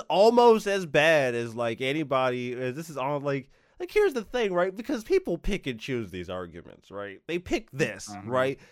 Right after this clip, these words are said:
Speaker 1: But I have yet to see anybody, and look, rap is not everybody's taste, I get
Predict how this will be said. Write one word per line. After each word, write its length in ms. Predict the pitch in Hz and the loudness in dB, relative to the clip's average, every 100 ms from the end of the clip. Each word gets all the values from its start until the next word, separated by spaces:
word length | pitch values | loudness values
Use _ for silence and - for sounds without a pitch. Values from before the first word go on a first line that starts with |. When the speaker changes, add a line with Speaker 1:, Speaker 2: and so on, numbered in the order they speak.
| _ _ | _ _
Speaker 1:
But 160 | 202 - | 2 2
I 140 | 233 | 2
have 240 | 330 302 185 | 2 0 0
yet 280 | 202 208 - | 0 0 -6
to 80 | 175 | -14
see 280 | - 160 143 | -10 -10 -6
anybody, 520 | 135 117 98 87 85 | -6 -6 -6 -10 -10
and 100 | 98 | -12
look, 120 | 82 95 | -14 -12
rap 320 | 127 170 139 | -12 -10 -12
is 100 | 98 | -12
not 160 | 98 - | -12 -12
everybody's 500 | 87 87 - - 85 | -14 -14 -16 -20 -20
taste, 320 | - - _ | -20 -20 _
I 120 | - 101 | -18 -18
get 220 | 87 71 | -16 -20